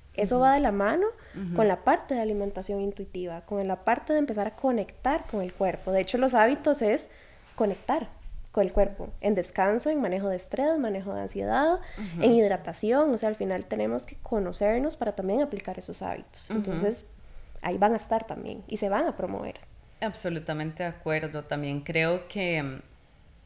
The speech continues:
Speaker 2: hay un proceso como natural de la alimentación intuitiva donde tal vez al principio hay una, un sentimiento de pérdida de control o un sentimiento de "solo quiero comer galletas", y eso,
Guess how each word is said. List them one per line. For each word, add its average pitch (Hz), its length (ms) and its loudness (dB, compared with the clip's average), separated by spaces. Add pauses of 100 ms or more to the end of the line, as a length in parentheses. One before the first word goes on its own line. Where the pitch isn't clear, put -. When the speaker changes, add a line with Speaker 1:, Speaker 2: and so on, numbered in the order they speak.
(360)
Speaker 2:
hay 165 200 4
un 160 80 -2
proceso 185 580 0
como 214 160 -2
natural 165 840 2
de 165 120 2
la 151 100 0
alimentación 139 540 -4
intuitiva 165 460 -4
donde 175 240 -2
tal 131 180 -6
vez 131 160 -8
al 139 140 -6
principio 175 880 -4
hay 147 220 -4
una, 156 320 -4 (300)
un 160 120 -6
sentimiento 170 540 -2
de 185 60 -4
pérdida 156 380 0
de 185 100 -2
control 165 720 -2 (100)
o 139 280 -4
un 147 120 -6
sentimiento 165 760 -4
de 170 100 0
"solo 160 340 -2
quiero 170 160 -2
comer 170 200 -6
galletas", 196 720 -2
y 170 180 -2
eso, 156 380 -2